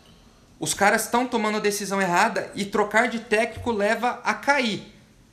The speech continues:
Então, querendo ou não, essa regra tá meio que, tipo, mostrando,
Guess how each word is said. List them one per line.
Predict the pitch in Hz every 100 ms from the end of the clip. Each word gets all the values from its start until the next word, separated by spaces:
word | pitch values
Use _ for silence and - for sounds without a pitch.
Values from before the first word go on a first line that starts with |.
| -
Então, | 170 170 220
querendo | 233 247 262
ou | 220
não, | 240
essa | 220 - 180
regra | 185 254 - 139 110 - - - - - - - - -
tá | 190 196
meio | 202 240
que, | 233
tipo, | - - 247 220
mostrando, | 202 208 202 214 214 208